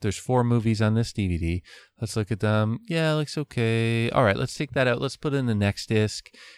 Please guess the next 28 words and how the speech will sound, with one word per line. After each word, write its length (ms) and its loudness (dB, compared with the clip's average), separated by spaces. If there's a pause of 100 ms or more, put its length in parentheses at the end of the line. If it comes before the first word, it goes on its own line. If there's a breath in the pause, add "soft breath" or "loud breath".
(120)
and 180 -2
let's 140 -4
see 120 -2
how 100 2
that 240 0
is. 200 -4
Yeah, 240 -4
take 280 -6
it 60 0
out, 220 2
look 240 -2
at 60 0
it. 160 2
Yeah, 200 -2
it 20 -2
looks 200 -4
pretty 200 -6
good. 420 0
Uh, 140 4 (340 loud breath)
oh, 140 2
I 80 4
think 180 -2
I 40 2
wanna 180 2
watch 220 -2
that 160 0
movie, 240 -2
but 200 0